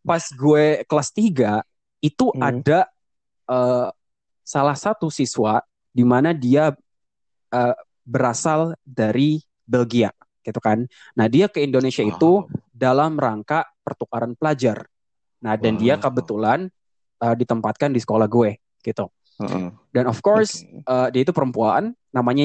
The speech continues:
Speaker 1: Yana, dan dia itu adalah, eh, dari Belgia. Eh, nah, dia ditempatkan di kelas gue. Jadi,
Speaker 2: Heeh.
Speaker 1: paling utama di kelas gue, gitu kan.
Speaker 2: Heeh.
Speaker 1: Nah, di situ,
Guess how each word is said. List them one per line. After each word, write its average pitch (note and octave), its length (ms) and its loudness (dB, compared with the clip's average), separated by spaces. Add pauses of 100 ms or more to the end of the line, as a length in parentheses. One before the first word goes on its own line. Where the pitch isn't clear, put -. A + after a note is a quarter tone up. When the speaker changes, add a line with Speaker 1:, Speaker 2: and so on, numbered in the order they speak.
(100)
Speaker 1:
Yana, A2 200 -2 (200)
dan A#2+ 160 2
dia A#2+ 160 2
itu A#2 320 2
adalah, B2 520 0 (200)
eh, A2+ 240 -8
dari A#2+ 240 -2
Belgia. A#2 400 2 (840)
Eh, A#2 200 0 (240)
nah, G#2+ 140 -4 (460)
dia E3+ 200 4
ditempatkan E3 840 -2
di C#3 160 -6
kelas C#3 480 -2
gue. B2 320 0 (680)
Jadi, C3 320 2
Speaker 2:
Heeh. G2+ 280 -2 (280)
Speaker 1:
paling C3 200 0
utama C3+ 240 0
di D3+ 80 -2
kelas B2+ 240 0
gue, B2 240 2 (280)
gitu A#2 160 -2
kan. A#2+ 160 0 (760)
Speaker 2:
Heeh. G2+ 380 -2 (120)
Speaker 1:
Nah, D3 280 -2 (640)
di D#3+ 120 -4
situ, D#3+ 480 4